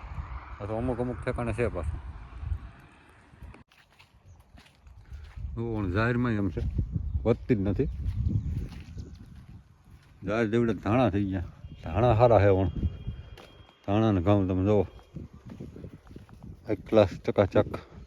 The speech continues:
બાકી જાયરી વધતી નથી, ઝીણકી ને ઝીણકી જ છે. જા જેવડે ધાણા થઈ ગયા.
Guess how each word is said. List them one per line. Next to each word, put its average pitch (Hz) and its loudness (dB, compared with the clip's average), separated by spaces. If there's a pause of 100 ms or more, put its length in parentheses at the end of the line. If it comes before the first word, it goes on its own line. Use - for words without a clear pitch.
(1900)
બાકી - -14
જાયરી 113 4
વધતી 110 2
નથી, 107 0 (420)
ઝીણકી 110 -2
ને 98 -2
ઝીણકી 101 0
જ - -4
છે. 101 -2 (2250)
જા 113 0
જેવડે 101 0
ધાણા 110 -2
થઈ 92 -4
ગયા. 92 -6